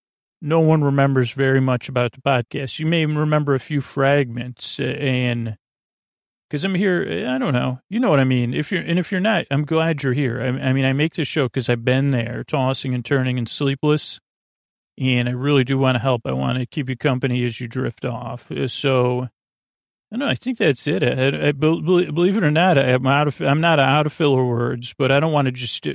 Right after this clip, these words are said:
like, I don't gratuitously use, uh, filler words, uh, <laughs> uh, um, except, w-, you know, except in the most, um,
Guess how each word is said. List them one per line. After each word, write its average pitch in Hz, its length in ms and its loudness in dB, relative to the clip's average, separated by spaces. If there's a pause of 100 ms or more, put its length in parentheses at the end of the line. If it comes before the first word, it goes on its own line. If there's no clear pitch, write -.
like, 151 400 -2
I 160 120 0
don't 151 420 -2
gratuitously 139 880 0
use, 139 520 2
uh, 135 120 -4
filler 147 440 2
words, 120 520 -6
uh, 120 320 -2 (340)
<laughs> - 320 -20
uh, 113 800 -2 (440)
um, 120 720 -4 (500)
except, 131 400 -4
w-, 131 260 -4
you 143 80 0
know, 135 180 2
except 135 380 -2
in 151 100 2
the 131 60 0
most, 139 480 0
um, 120 800 -4